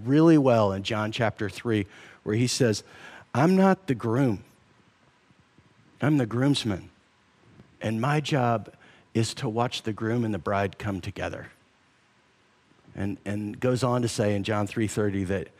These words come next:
he must become greater and greater, and I must become less and less.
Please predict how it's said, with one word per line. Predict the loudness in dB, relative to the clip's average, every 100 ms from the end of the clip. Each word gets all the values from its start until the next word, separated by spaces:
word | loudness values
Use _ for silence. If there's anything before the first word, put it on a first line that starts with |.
| -20 -20 -20 _
he | -16 -8 0 4 4
must | 4 0
become | -6 -4 -2
greater | -2 -2 -2
and | -6
greater, | -4 -4 -4
and | -4
I | -6
must | -6 -8 -10
become | -10 -8 -8
less | -10 -10 -12
and | -12
less. | -14 -14 -16